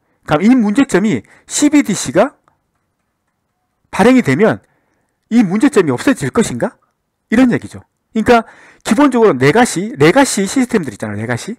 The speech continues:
이게 전통적인 시스템들, 지금 우리 한국에 구축되어 있는 지불 결제 시스템들, 미국에 세팅되어 있는 지불 결제 시스템들, 시스템이라고 하면 컴퓨터들이죠. 소프트웨어들. 이, 이게 얼마나 막강한가,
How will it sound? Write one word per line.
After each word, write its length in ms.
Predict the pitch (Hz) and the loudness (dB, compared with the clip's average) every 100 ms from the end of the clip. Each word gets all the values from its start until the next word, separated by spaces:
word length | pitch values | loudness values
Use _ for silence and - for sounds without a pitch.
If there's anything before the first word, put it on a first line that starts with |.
| _ _ _ _ _ - | _ _ _ _ _ -12
이게 180 | 190 247 | -4 -2
전통적인 540 | - 208 277 247 214 | -2 0 0 0 -2
시스템들, 560 | 196 285 - 120 120 139 - - _ | 0 -2 -2 -4 -4 -6 -10 -20 _
지금 280 | - 226 240 | -4 -2 0
우리 180 | 202 240 | 0 0
한국에 380 | 214 302 277 254 | 2 0 0 -2
구축되어 380 | - - - 151 | -4 -6 -2 0
있는 320 | 156 262 - _ _ _ - | 2 0 -2 _ _ _ -6
지불 240 | 208 247 | -2 0
결제 240 | 180 151 202 | 0 0 0
시스템들, 560 | 247 - 104 95 95 _ _ _ - | -2 -4 -12 -12 -20 _ _ _ -8
미국에 560 | 151 233 240 247 277 285 _ _ _ _ _ _ _ _ | -4 -2 0 0 0 -4 _ _ _ _ _ _ _ _
세팅되어 480 | 285 - 247 220 | -2 0 2 2
있는 240 | 156 190 247 | 2 0 0
지불 260 | 196 226 | -2 -2
결제 220 | 180 156 196 | 0 0 0
시스템들, 540 | 294 - 139 107 196 - _ _ | 0 -2 -2 -2 -6 -8 _ _
시스템이라고 560 | - 320 - 247 208 180 | -2 0 2 2 2 0
하면 280 | 143 214 233 - | -4 -4 -8 -8
컴퓨터들이죠. 680 | 294 311 160 - 87 - 165 _ _ _ - | -4 -2 -4 -6 -16 -18 -20 _ _ _ -6
소프트웨어들. 580 | 143 - - 113 151 214 _ _ _ - | -6 -4 -4 -4 -6 -10 _ _ _ -14
이, 100 | 147 - | -10 -2
이게 180 | 220 262 | 2 4
얼마나 420 | 165 240 226 285 - _ - | 4 2 2 0 -6 _ -10
막강한가, 640 | 147 262 247 214 156 101 | -4 -2 0 0 -2 -4